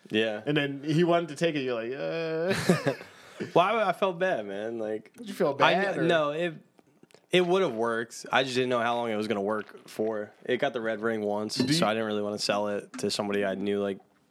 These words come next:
Speaker 1: that.
Speaker 2: Yeah. You did sell it though.
Speaker 1: I think I sold it to GameStop.
Speaker 2: Yeah, fuck GameStop,
Speaker 1: Dude,
Speaker 2: yo.
Speaker 1: Devin has one of the greatest, um, I wish he was here for it to tell it.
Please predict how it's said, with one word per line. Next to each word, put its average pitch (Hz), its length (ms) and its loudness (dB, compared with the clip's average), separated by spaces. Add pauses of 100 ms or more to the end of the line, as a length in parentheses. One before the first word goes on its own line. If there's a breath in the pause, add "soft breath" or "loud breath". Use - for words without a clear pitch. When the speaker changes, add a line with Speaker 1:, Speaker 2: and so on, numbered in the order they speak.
Speaker 1:
that. 92 320 -2
Speaker 2:
Yeah. 90 60 -10 (680)
You 170 120 2
did 170 180 0
sell 156 260 -2
it - 60 -14
though. 90 200 -12 (680)
Speaker 1:
I 131 80 6
think 139 140 2
I 131 60 2
sold 120 240 0
it - 240 -10
to 98 120 0
GameStop. 92 540 -2 (200)
Speaker 2:
Yeah, 92 340 -4 (200)
fuck 165 220 4
GameStop, 107 480 -4
Speaker 1:
Dude, 131 60 -2
Speaker 2:
yo. 131 100 2
Speaker 1:
Devin 143 220 2
has 165 200 0
one 147 120 0
of 143 80 2
the 127 40 0
greatest, 110 640 0
um, 101 460 0 (320)
I 107 140 4
wish 113 160 -2
he 117 80 0
was 98 80 -4
here 107 160 -2
for 95 240 -2
it 95 120 -4
to 95 80 -8
tell 98 260 0
it. 92 140 -6